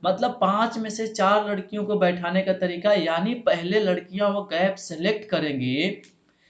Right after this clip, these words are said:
यानी पाँच में से चार गैप select होगा कि कोई भी चार गैप क्या हो सकता है, यानी फ़ाइव सी four into लड़कियों को बैठाने का तरीका factorial four।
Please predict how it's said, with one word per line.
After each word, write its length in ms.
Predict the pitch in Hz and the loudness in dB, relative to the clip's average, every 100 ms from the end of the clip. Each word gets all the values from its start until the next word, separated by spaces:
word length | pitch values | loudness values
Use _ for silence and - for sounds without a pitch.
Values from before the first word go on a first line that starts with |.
| _ | _
यानी 280 | 143 170 208 | 0 2 2
पाँच 720 | 208 - 180 190 214 233 233 | -2 4 4 6 4 4 2
में 180 | 208 202 | -2 -4
से 240 | 185 208 208 | -4 -4 -4
चार 640 | - 180 165 180 190 185 | -4 0 4 4 4 2
गैप 340 | 165 147 156 151 | 0 2 2 0
select 540 | - 127 143 185 180 | -6 -2 0 -2 -4
होगा 280 | 143 139 156 | -4 0 0
कि 140 | 156 | -2
कोई 460 | 151 - 170 185 202 | -10 -6 0 2 0
भी 180 | 170 180 | -4 -6
चार 400 | 175 147 156 160 | 0 2 2 0
गैप 360 | 143 143 143 - | 2 2 0 2
क्या 160 | 147 | 4
हो 180 | 202 180 | 6 4
सकता 400 | 151 147 - 139 | 0 -10 -2 0
है, 180 | 127 135 | 4 4
यानी 180 | 135 135 | 2 0
फ़ाइव 440 | 131 139 131 139 | -6 -4 -2 -2
सी 260 | 139 123 120 | -8 -10 -8
four 520 | 131 139 196 208 - - _ - | -2 2 4 2 -8 -20 _ -2
into 720 | 247 254 - 185 180 185 - - 131 | 2 2 4 4 6 4 0 -8 0
लड़कियों 640 | 123 160 440 226 226 240 | 4 4 4 0 -2 -2
को 140 | 226 208 | -2 0
बैठाने 500 | 175 165 160 160 165 | 0 0 -4 -6 -6
का 120 | 165 | -6
तरीका 500 | 160 147 147 147 143 | -6 -6 -4 -6 -6
factorial 500 | 135 - 123 123 123 120 | -10 -6 -2 0 -2 -4
four। 400 | 113 107 104 | -2 -2 -4